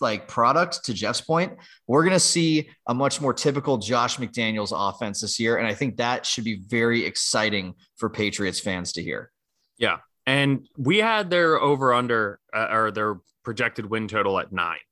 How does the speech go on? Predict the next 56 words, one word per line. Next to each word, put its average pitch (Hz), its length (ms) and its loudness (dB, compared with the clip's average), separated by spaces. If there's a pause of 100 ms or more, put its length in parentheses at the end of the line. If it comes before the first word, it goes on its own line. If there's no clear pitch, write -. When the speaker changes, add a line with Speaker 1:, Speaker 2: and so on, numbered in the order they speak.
Speaker 2:
We 110 60 -4
had 113 100 0
them 110 160 0
nine 107 280 0
and 98 100 -6
eight, 85 180 -6 (640)
uh, 67 100 -12
when 101 240 -4
we, 101 140 0
well, 117 220 2
at 120 120 6
least 135 160 4
that's 147 180 0
what 147 100 2
I 135 180 4
had 127 180 -2
them 113 140 -2
at. 107 320 0
And, 110 160 -2
and 107 260 -8
Speaker 1:
Right. 113 220 2
Speaker 2:
I, 117 160 0 (300)
to 139 100 0
me, 160 180 4
I 143 100 6
don't 156 160 0
think 156 140 -6
it 147 160 -2
changes 143 420 -6
it 92 120 -12
much, - 380 -12 (560)
'cause 143 140 2
I 160 80 4
think 165 180 2
inevitably, 156 540 4
even 151 220 2
if 170 120 0
they 151 140 2
didn't 139 420 0 (720)
cut - 320 2 (400)
Cam 123 300 -2
Newton, 107 360 -4 (400)
I 123 80 -2
think 143 220 2
by 143 160 4
week 139 220 2
four, 151 260 2
week 139 180 0
five, 170 260 4
we 143 60 0
would 147 140 2
have 139 100 -6
seen 151 220 -2
Mac 143 220 -2
Jones 143 300 0
in 135 140 -2